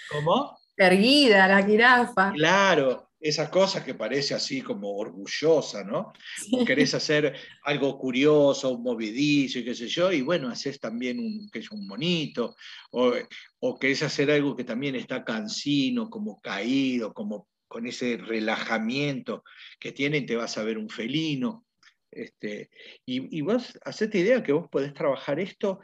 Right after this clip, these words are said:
Speaker 1: hasta con una mosca. Este, y, y vos decís, bueno, empiezo a mirar el comportamiento de una mosca y me voy a dar cuenta que tiene determinadas cosas que uno puede, humanizándolas,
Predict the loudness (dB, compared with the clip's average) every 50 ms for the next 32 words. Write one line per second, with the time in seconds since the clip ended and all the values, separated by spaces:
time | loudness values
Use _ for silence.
0 | -16 -20 -16 -12 -12 -8 -4 -4 -4 -2 -2 -2 -2 0 -2 -2 0 0 0 0
1 | 0 -2 -6 -14 -16 -16 -16 -16 -18 _ _ _ _ _ _ _ _ _ _ _
2 | _ _ _ _ _ _ _ _ -6 -4 -4 -4 -4 -8 _ -4 -2 0 0 0
3 | 0 -2 -6 _ -4 -2 0 2 2 2 2 0 -2 -2 0 2 2 2 2 -2
4 | -4 -6 -6 -4 -2 -2 -2 -2 -4 -8 _ _ _ _ -10 -8 -8 -6 -6 -4
5 | -4 -4 -4 -2 -2 -2 -2 -2 -4 -8 -10 -10 -10 -10 -10 -8 -8 -8 -8 -8
6 | -6 -6 -4 -4 -4 -6 -6 -6 -8 -8 -8 -8 -8 -8 -8 -6 -6 -4 -4 -4
7 | -4 -2 -2 0 0 0 -2 -2 -4 -6 -6 -4 -4 -6 -6 -4 -6 -6 -4 -2
8 | -2 -2 -2 -2 -4 -4 -6 -6 -6 -6 -6 -4 -6 -6 -4 -4 -4 -6 -8 -8
9 | -6 -6 -6 -4 -4 -6 -6 -8 -10 -18 -20 -20 -20 _ _ -2 0 2 2 2
10 | 2 2 0 -2 -2 _ _ 0 2 2 2 2 2 2 0 -2 -2 -4 -6 -4
11 | -4 -4 -4 -4 -4 -6 -6 -4 -2 0 0 2 2 2 2 2 2 2 0 0
12 | -2 -6 -10 -16